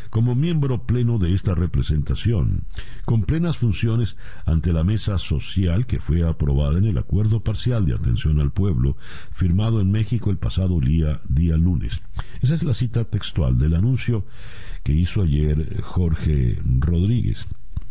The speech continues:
Dice El Nacional: "El empresario nacido en Colombia y presunto testaferro de Nicolás Maduro sigue detenido en Cabo Verde a la espera de una medida de extradición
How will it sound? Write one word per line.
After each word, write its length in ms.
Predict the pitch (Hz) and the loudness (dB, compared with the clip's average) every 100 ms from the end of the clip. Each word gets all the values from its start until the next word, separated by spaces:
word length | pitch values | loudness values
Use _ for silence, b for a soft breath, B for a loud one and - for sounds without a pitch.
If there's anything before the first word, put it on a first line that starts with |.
| - - - - - - - - B B B B - | -2 -2 -2 -2 -2 -2 0 0 B B B B 0
Dice 300 | 85 82 98 | 0 2 2
El 140 | 90 | 4
Nacional: 460 | 92 - 98 113 147 | 2 2 0 2 0
"El 100 | 131 | 0
empresario 600 | 95 95 90 120 117 147 | 0 0 0 0 0 0
nacido 320 | 127 107 101 | 0 2 2
en 60 | 92 | 2
Colombia 520 | 92 110 156 90 58 | 2 2 2 0 0
y 120 | 82 82 | 0 2
presunto 560 | 80 73 117 123 110 | 2 0 0 0 0
testaferro 680 | - 90 - 80 107 101 98 | 0 -2 0 0 0 0 0
de 120 | 76 | 2
Nicolás 420 | 60 52 62 80 | 0 2 2 2
Maduro 400 | 67 65 92 120 | 2 2 2 2
sigue 260 | 110 110 131 | 0 0 0
detenido 460 | 123 107 110 95 87 | 0 0 2 2 2
en 80 | |
Cabo 300 | 78 82 87 | 0 0 2
Verde 340 | 85 69 58 62 B B B B - | 2 2 0 -2 B B B B -2
a 100 | 69 | 0
la 80 | |
espera 380 | 71 - 98 98 | 0 0 0 2
de 100 | 76 | 2
una 120 | 80 | 2
medida 420 | 82 67 67 76 71 | 2 2 2 2 2
de 140 | 67 | 0
extradición 840 | - - 85 64 - 76 71 69 | -2 0 0 0 0 0 2 0